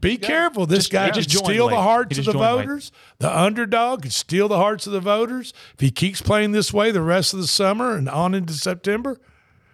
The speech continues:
Speaker 2: he can steal, steal the bases,
Speaker 1: that
Speaker 2: steal
Speaker 1: fif-,
Speaker 2: the hearts as well as the
Speaker 1: that,
Speaker 2: bases.
Speaker 1: that fifty, you know, that fifty dollar bet turns out to be ten thousand,
Speaker 3: Yeah.
Speaker 1: fif-,
Speaker 2: Yeah.
Speaker 3: Big money.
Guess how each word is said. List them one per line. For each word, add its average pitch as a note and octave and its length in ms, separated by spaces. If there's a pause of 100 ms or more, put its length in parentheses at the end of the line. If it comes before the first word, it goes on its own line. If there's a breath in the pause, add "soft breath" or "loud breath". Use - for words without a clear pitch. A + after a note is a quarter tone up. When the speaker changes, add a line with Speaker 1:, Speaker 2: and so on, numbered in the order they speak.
(120)
Speaker 2:
he - 80
can B2+ 80
steal, B2 340
steal C#3 240
the A2+ 60
bases, B2+ 320
Speaker 1:
that D3+ 180
Speaker 2:
steal D#3+ 120
Speaker 1:
fif-, F3 60
Speaker 2:
the A#2 60
hearts C#3+ 280
as G#2+ 60
well D3+ 200
as G#2 80
the A2 60
Speaker 1:
that, A2+ 100
Speaker 2:
bases. D#3 280
Speaker 1:
that D3+ 200
fifty, F#3 380 (100)
you F3 80
know, F#3 160
that E3 200
fifty F#3 280
dollar F3+ 280
bet F#3 320
turns C#3+ 200
out C#3+ 160
to B2 60
be B2+ 220
ten D3 360
thousand, D#3+ 640
Speaker 3:
Yeah. G#2+ 140
Speaker 1:
fif-, D#3+ 160
Speaker 2:
Yeah. A#2 260 (100)
Speaker 3:
Big D3+ 100
money. C3+ 60